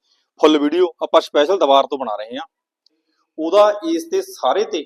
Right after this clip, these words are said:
A to Z ਨੌ ਲੱਖ ਰੁਪਈਆ ਖਰਚਾ ਆਏਗਾ।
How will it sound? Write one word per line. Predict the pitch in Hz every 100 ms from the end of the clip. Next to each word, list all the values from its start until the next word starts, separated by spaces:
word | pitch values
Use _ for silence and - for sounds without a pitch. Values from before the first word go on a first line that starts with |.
| _ _ _ 175
A |
to | 175 180 151
Z | 123 113 _ _ _ _ _ 131
ਨੌ | 151 170
ਲੱਖ | 185 190
ਰੁਪਈਆ | 185 190
ਖਰਚਾ | 185 170 180
ਆਏਗਾ। | 120 104 101